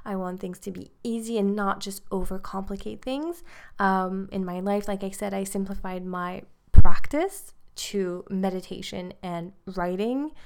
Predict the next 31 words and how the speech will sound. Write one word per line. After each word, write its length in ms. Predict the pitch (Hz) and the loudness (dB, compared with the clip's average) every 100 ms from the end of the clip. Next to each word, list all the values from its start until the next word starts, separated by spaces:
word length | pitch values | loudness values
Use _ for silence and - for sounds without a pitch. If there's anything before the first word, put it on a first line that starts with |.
| - - | -20 -10
every 300 | 226 226 233 | -8 -6 -6
day 440 | 226 214 247 320 - - - - - - | -4 -4 -4 -6 -12 -20 -20 -20 -20 -8
instead 360 | 208 196 190 185 | -4 -4 -2 -4
of 100 | 180 | -6
having 380 | 185 185 180 | -6 -6 -6
a 40 | 180 | -8
thousand 520 | - 180 180 180 180 | -4 -4 -4 -6 -8
things 260 | 180 190 196 | -8 -10 -10
to 140 | 190 | -10
do. 480 | 170 165 202 302 339 - - - - - | -8 -6 -4 -6 -10 -20 -20 -20 -20 -12
And 160 | 311 349 | -6 -4
that, 200 | 370 - | -4 -2
you 100 | 262 | -2
know, 140 | 214 | -2
can 240 | 220 214 | -4 -4
evolve, 360 | 196 180 180 185 | -2 -2 -2 0
can 160 | - 202 | -2 -4
change, 460 | - 180 180 - | -8 -8 -10 -12
depends 380 | 202 196 202 202 | 2 8 10 8
on 120 | 202 | 0
where 120 | 196 | -4
you're 260 | 185 180 - | -6 -10 -10
at. 220 | 180 196 - | -10 -10 -8
But 140 | 208 | -8
just 340 | 226 - - | -8 -14 -16
simplifying 840 | - 208 - 202 - 196 190 190 196 | -10 0 2 2 0 -2 -4 -6 -6
in 200 | 190 185 | -6 -6
my 140 | 175 | -6
business 480 | 175 175 180 196 208 | -2 -2 -2 -6 -8
has 200 | - 180 | -12 -10
been 240 | 180 175 | -10 -10